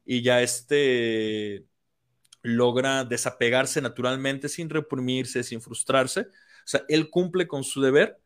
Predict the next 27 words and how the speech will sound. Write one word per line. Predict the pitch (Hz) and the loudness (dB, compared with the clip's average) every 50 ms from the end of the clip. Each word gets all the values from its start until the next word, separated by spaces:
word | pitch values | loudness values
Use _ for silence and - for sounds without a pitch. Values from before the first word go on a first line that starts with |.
| _ _ _ _ _ _ _ | _ _ _ _ _ _ _
para | - 117 117 117 113 113 110 110 110 - | 2 4 4 6 6 4 4 2 2 0
poder | - 117 120 120 120 | 0 0 0 2 2
dar | 123 123 123 | 2 0 0
el | 120 113 | 0 -2
ejemplo | 110 - - 123 120 113 - - 107 90 - _ _ - | -4 -4 -2 -2 -2 -2 -4 -10 -12 -12 -14 _ _ -14
a | - 110 | -10 -8
los | 110 110 104 104 | -8 -8 -8 -8
demás, | 101 95 104 - - - - | -12 -14 -14 -16 -20 -20 -20
¿no? | - 151 _ _ _ _ _ _ _ _ _ _ | -20 -20 _ _ _ _ _ _ _ _ _ _
Entonces, | _ - 139 127 - | _ -4 -4 -2 2
¿qué | - 160 | 4 4
decir | 160 156 151 - 156 147 147 | 4 4 2 -2 -2 -2 0
de | 156 | 2
los | 151 131 117 - - | 2 2 0 -2 -2
que | - 131 120 117 113 | -2 0 2 2 2
realmente | 117 123 127 131 135 131 127 - 143 139 143 139 131 117 104 - - _ _ _ _ _ _ _ _ _ _ _ _ _ _ - - - | 2 0 -2 -2 -4 -4 -2 0 2 2 4 4 2 0 -2 -6 -14 _ _ _ _ _ _ _ _ _ _ _ _ _ _ -18 -10 -4
en | 143 135 | -2 0
nuestro | 127 123 123 120 - - - 127 120 117 | 2 2 2 2 0 0 2 2 2 2
día | 120 135 156 160 | 2 4 4 4
a | 151 | 6
día, | 139 170 180 180 202 - - _ _ _ _ _ _ _ _ | 4 4 2 2 0 -2 -8 _ _ _ _ _ _ _ _
pues | - 123 - | -4 -2 2
obviamente | 139 127 127 127 127 | 2 2 0 0 -2
tenemos | 127 127 120 120 127 127 | -2 -2 -2 -2 -2 -4
diferentes | 127 123 - 151 160 160 156 170 170 165 | -4 -2 -2 -2 -4 -4 -8 -8 -6 -6
responsabilidades, | 165 165 - 160 147 - - 147 151 151 147 139 131 131 131 127 123 123 123 120 120 123 120 - - - _ _ - | -6 -4 -2 -4 -2 0 0 0 2 2 0 2 2 2 2 2 0 0 0 0 0 -2 -4 -6 -14 -20 _ _ 0
compromisos, | - 123 127 123 - 127 127 127 127 123 123 123 - - - 120 120 120 120 117 - - - | 2 2 2 2 2 4 4 4 4 2 0 0 0 0 2 2 2 2 2 0 -4 -8 -14